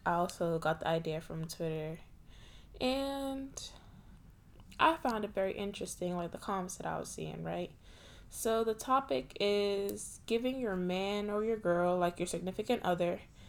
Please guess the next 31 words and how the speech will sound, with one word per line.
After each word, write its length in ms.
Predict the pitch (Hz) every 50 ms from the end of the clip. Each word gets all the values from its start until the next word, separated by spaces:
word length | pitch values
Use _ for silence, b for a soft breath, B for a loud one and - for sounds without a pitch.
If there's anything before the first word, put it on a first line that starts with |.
| B B B B B B -
more 240 | 190 196 208 208 214
chances 720 | - - 226 202 190 190 - - 185 185 185 180 180 -
than 260 | - - 170 165 165
your 120 | 165 160 160
friends. 680 | - - 180 170 160 160 160 - - - - - - - - - - B B B B B B
And 140 | - 247 311
I 80 | 359
said 380 | 359 349 - 370 359 349 349 339
your 160 | 294 277 254
man 260 | 233 214 214 220 214
or 60 | 202 190
your 140 | 190 185
girl 340 | 190 - 180 175 175 170 170
just 360 | 175 - 185 185 202 - - -
to 60 | 175
be, 320 | 170 170 170 165 165 165
like, 760 | 165 165 165 156 147 147 151 151 - - - - - - - - - -
neutral 500 | 160 165 160 165 160 - - 175 170 175
about 360 | 180 180 175 170 175 170 170
it, 120 | 170 175 B B B B B B B
but 100 | - 180
I 80 | 170 165
feel 360 | 180 - - - 180 175 175 175
like 400 | 180 175 170 165 165 165 165 - - - - - - 175
women 500 | 175 180 175 175 170 170 165 160 165 - - -
are 80 | 170
definitely 520 | 170 165 180 165 170 175 - 165 170 165 165
more 340 | 165 165 165 165 165 165
likely 500 | 165 165 160 160 160 - 165 160 160 160 160 -
to 120 | - 165
give 460 | 160 - 170 160 160 160 160 156 165